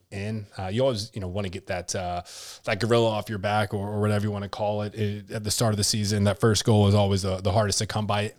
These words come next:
It's different, though, because that's more of a, uh, mentality for a player, whether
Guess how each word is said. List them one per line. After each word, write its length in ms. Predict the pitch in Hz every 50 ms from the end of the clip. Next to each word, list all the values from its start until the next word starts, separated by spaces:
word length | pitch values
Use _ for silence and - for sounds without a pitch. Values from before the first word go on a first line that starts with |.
| 135 135 -
It's 200 | 147 135 - -
different, 460 | 117 117 147 165 160 - 165 151 139
though, 200 | 139 139 143 143
because 280 | 135 127 - 127 110 104
that's 260 | 120 117 - - -
more 260 | 120 117 117 113 113
of 100 | 107 101
a, 240 | 104 98 95 92 90 - - - - - - - - - -
uh, 340 | - 113 101 95 95 95 98 98
mentality 840 | 117 113 113 104 98 - 113 113 113 120 127 123 131 123 123 123 113 -
for 920 | - - 135 131 127 131 127 123 123 120 120 120 117 120 120 120 117 107 101
a 60 | 117
player, 340 | - - 139 127 127 127 123
whether 160 | 117 110 107